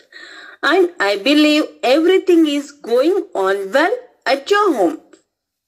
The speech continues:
Today, we are going to learn the topic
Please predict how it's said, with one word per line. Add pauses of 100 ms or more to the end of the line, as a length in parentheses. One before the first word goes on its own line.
(1000)
Today, (240)
we
are (160)
going
to
learn (220)
the
topic